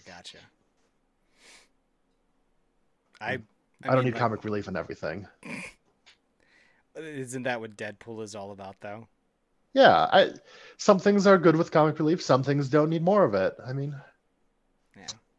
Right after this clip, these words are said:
Speaker 2: I don't know.
Speaker 1: Isn't it, like, past your bedtime, bud? <laughs>
Speaker 2: Uh, no. I mean, sort of, but not really.
Speaker 1: Yeah. I, I just
Speaker 2: I
Speaker 1: know
Speaker 2: mean
Speaker 1: that, like,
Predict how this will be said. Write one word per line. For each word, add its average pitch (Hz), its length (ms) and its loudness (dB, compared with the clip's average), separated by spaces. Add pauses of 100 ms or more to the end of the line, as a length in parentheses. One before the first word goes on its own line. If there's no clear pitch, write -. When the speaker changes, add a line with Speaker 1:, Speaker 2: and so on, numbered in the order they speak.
(920)
Speaker 2:
I 101 60 -6
don't - 160 -8
know. - 200 -18 (800)
Speaker 1:
Isn't 139 260 -10
it, 262 100 -8
like, 156 200 -8
past 127 320 -8
your 147 80 -10
bedtime, 113 520 -12
bud? 135 240 -6 (520)
<laughs> 139 60 -12 (640)
Speaker 2:
Uh, 151 240 2
no. 160 460 4 (1600)
I - 60 -6
mean, 123 320 -2
sort 123 240 2
of, 113 160 -2
but 113 100 -4
not 110 220 -2
really. 110 440 -4 (460)
Speaker 1:
Yeah. 92 220 -20 (640)
I, 135 240 -2
I - 20 -4
just 131 220 -8
Speaker 2:
I - 20 -8
Speaker 1:
know 127 120 -4
Speaker 2:
mean 113 80 -6
Speaker 1:
that, 113 220 -10
like, 107 180 -12